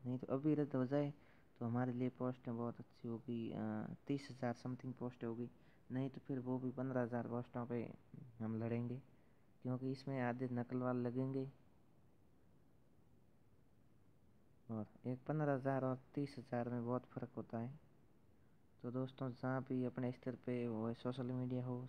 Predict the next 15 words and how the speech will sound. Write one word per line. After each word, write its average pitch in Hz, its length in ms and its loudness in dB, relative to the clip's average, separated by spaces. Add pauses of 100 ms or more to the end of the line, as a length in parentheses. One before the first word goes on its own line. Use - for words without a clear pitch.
(120)
चाहे, 113 220 0
अ, - 320 -6 (1200)
कहीं 127 200 -2
भी, 123 340 0
अ, 107 60 0 (280)
ज्ञापन 117 440 0
दे 113 120 -2
के 117 220 -4
आप, 110 180 -2
अ, - 200 -14 (380)
विरोध 117 340 -2
कीजिए, 117 320 -8
क्योंकि 131 380 -4
paper 131 340 -4
बहुत 127 280 -4